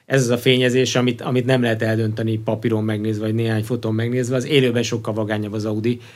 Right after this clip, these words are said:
és nagyon jellegzetes, ahogy kinéz. Mondjuk a Cadillac meg pont az ellentetje, akik még úgy a saját videójukon, képükön, ö,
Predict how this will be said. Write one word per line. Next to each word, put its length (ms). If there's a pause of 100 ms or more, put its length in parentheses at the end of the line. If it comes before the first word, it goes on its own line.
(120)
és 120
nagyon 280
jellegzetes, 640
ahogy 200
kinéz. 420
Mondjuk 220
a 60
Cadillac 400
meg 100
pont 180
az 100
ellentetje, 580
akik 260 (520)
még 340
úgy 160
a 40
saját 340
videójukon, 580
képükön, 500
ö, 500